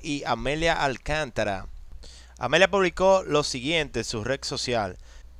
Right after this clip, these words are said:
"El medio definitivamente no es para todo el mundo.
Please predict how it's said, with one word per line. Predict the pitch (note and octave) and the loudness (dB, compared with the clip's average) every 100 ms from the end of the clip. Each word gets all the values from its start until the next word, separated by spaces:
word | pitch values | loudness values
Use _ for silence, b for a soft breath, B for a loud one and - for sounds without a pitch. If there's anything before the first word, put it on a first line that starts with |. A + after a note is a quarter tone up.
| - - | -8 2
"El | C#3+ | 2
medio | C3+ D3+ F#3+ G3+ G3 F3+ - - - | 4 4 4 4 2 0 -4 -16 -18
definitivamente | A#2 A#2 C#3+ E3 D#3 F3 F#3 F3+ F3 D#3 D#3+ | -6 2 2 2 -2 2 4 4 0 2 0
no | D3+ D#3+ | 2 0
es | D#3 | 2
para | - B2 | 4 4
todo | - C3 | 4 4
el | A#2 | 2
mundo. | B2+ D#3 A2 F2+ | 2 -2 -2 -6